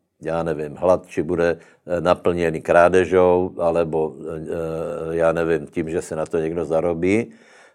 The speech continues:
lebo tělo tu je, tělo spracuje to isté, spracuje to prostě, zobere si živiny a je mu to jedno,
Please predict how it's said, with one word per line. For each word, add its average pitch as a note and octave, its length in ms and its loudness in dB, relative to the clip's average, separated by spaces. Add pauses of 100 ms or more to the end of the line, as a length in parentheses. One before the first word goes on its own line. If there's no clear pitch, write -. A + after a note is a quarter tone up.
(540)
lebo A2 380 8
tělo A2 280 6
tu A2+ 140 2
je, F2 220 6 (220)
tělo A#2 400 8 (300)
spracuje G2+ 600 2
to - 220 0
isté, G2+ 560 4
spracuje F#2+ 480 -2
to G2+ 120 -4
prostě, F2 340 -6
zobere F2+ 340 2
si E2+ 160 -6
živiny F2+ 340 0
a F2+ 40 0
je E2+ 140 0
mu F#2+ 100 -8
to F2 100 -2
jedno, F2 400 -2